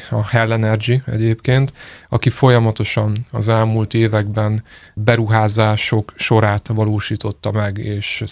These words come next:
Szikszó és térsége egyik legnagyobb befektetője. Életműdíjat is átadtunk egy kínai vállalatnak, a Wanhua csoportnak, akik ugye a Borsot Kemet vásárolták meg,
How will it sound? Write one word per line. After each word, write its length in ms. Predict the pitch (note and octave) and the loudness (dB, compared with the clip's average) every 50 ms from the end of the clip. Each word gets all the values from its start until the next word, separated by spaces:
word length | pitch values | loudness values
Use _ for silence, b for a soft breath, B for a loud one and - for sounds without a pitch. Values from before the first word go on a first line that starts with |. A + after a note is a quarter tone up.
| - - | -2 -2
Szikszó 420 | A#2+ G#2 - - - A2+ A2 A2 | -2 -2 -2 -2 -2 0 0 -2
és 160 | G#2 G#2 - | -2 -4 -4
térsége 580 | - - A2 G#2+ G#2+ - - A#2 A2 G#2 G#2+ A2 | -2 -2 -2 0 0 0 -2 -2 -2 0 0 -2
egyik 300 | A2 G#2 A2 A2 - - | -2 0 -2 -4 -2 -2
legnagyobb 640 | A2+ A2 G#2+ G#2+ G#2+ G2+ G#2 G#2 G#2+ G#2 G#2 A2 B B B B B B | -2 -2 0 -2 -2 -4 -4 -4 -4 -4 -6 -8 B B B B B B
befektetője. 960 | B A2 A2 A2 - - A2+ G#2+ - - - - - G#2+ G#2+ G#2+ G#2 A2 A#2 B B B B B B B B | B 0 0 0 0 0 -4 -4 -4 -6 -8 -6 -4 -4 -2 -2 -4 -4 -8 B B B B B B B B
Életműdíjat 880 | - C#3 C3+ B2+ B2 A#2+ - - C3 B2+ A#2 B2 B2 B2 A#2 A#2 - | 0 2 2 4 4 2 2 2 0 0 2 4 4 4 4 4 2
is 140 | B2 - - | 0 2 2
átadtunk 800 | B2 A#2 A#2+ - - B2 A#2+ - - C#3 C3+ C#3 C#3+ - - - - A#2+ | 2 2 2 0 0 -2 -2 0 0 0 2 2 2 -2 -4 -8 -6 -4
egy 320 | A2+ G#2+ G#2 G#2 G#2+ - - | -2 -2 -2 -2 -4 -8 -8
kínai 400 | - - A2 A2 A2 G#2+ G#2+ G#2+ | -6 -4 -2 0 0 0 0 0
vállalatnak, 760 | G2+ G#2 G#2 G#2+ A2 A2+ A#2 A#2+ A#2+ - - C#3 C#3 C3+ - | -2 -2 0 0 2 2 2 2 0 0 0 0 0 0 0
a 40 | A#2 A2 G#2 | -2 -2 0
Wanhua 480 | A#2 A2 A2+ A2 A2 A2+ A#2 A2+ A2 A2 | 2 2 2 2 2 2 2 2 2 0
csoportnak, 760 | - - B2 - - - B2 A#2+ - - - C3+ C#3 B2 - | 0 0 -2 -2 2 2 2 2 2 2 -2 -2 -2 -2 -2
akik 440 | - G#2+ - - A2 G2+ - - - | -6 -8 -4 -4 -6 -6 -6 -8 -6
ugye 160 | A2 G#2+ G#2+ | -4 -4 -4
a 60 | G#2+ | -4
Borsot 520 | G#2 G#2+ A2+ A2 G#2+ G#2+ - - A2 G#2 - | -4 -2 0 0 0 -2 -2 -4 -4 -4 -2
Kemet 440 | - A#2 A2 A2+ G#2+ G#2+ - - - | -2 -2 0 0 0 -2 -4 -6 -6
vásárolták 920 | A#2 A#2 A2 G#2+ G#2+ - - A2 G#2+ A2 G#2+ A2 G#2+ - - G#2+ G#2+ - | -2 0 0 0 0 0 0 0 0 0 0 -2 -2 -2 -2 -4 -4 -2
meg, 260 | - A2+ G#2+ G#2 G#2+ | -2 -2 -2 -2 -4